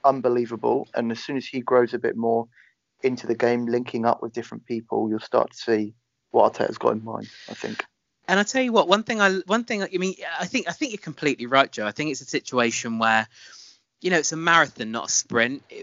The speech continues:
Speaker 2: With this rebuild for Arsenal, you know, you've got to focus on one thing and get that nailed before you move on to something else, rather than frantic management
Speaker 1: Yeah.
Speaker 2: where,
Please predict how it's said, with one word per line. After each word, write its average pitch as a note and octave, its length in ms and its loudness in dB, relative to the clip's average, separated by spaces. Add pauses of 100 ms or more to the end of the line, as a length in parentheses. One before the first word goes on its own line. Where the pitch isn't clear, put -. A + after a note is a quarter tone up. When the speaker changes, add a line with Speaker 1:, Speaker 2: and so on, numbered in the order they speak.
Speaker 2:
With D#3 180 -4
this - 260 -2
rebuild D3+ 460 4
for - 180 -6
Arsenal, B2+ 580 0
you A#2+ 240 -8
know, A2+ 80 -2
you've G#2+ 280 -6
got C#3 200 6
to B2 180 2
focus B2+ 400 -2
on A#2 160 -6
one A#2 220 -2
thing A2 320 -6
and G#2+ 120 -12
get - 220 -4
that A2+ 220 0
nailed G2+ 420 -10
before - 280 -10
you G#2+ 100 -6
move A2 220 -8
on G#2+ 100 -10
to - 80 -2
something A2 300 -6
else, A#2+ 320 -2 (480)
rather C#3 260 6
than B2+ 200 -2
frantic D#3 580 0
management G2+ 640 -10 (140)
Speaker 1:
Yeah. A#2+ 160 -2
Speaker 2:
where, A2+ 560 6